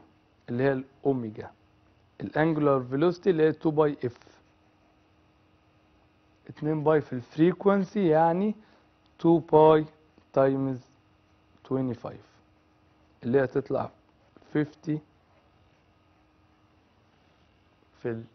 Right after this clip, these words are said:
ال، في fifty في الباي اللي هي three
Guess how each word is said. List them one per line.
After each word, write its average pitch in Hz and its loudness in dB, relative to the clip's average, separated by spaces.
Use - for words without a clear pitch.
ال، 117 -6
في 110 -2
fifty 156 -2
في - -6
الباي 113 -4
اللي 113 -4
هي 127 -4
three 127 -12